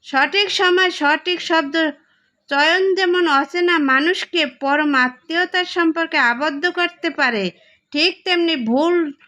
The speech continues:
শব্দ চয়ন মানুষকে পরম আত্মীয়কে পরম শত্রুতে পরিণত করতে পারে। সমস্যা মানে জীবনে থেমে যাওয়া নয়, সমস্যার অর্থ হলো নতুন কিছু শিখে সমাধানের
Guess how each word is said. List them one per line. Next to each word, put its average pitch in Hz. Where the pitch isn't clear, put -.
শব্দ 320
চয়ন 330
মানুষকে 320
পরম 294
আত্মীয়কে 339
পরম 294
শত্রুতে 320
পরিণত 302
করতে 240
পারে। 180
সমস্যা 359
মানে 359
জীবনে 311
থেমে 285
যাওয়া 320
নয়, 202
সমস্যার 330
অর্থ 285
হলো 320
নতুন 277
কিছু 330
শিখে 285
সমাধানের 311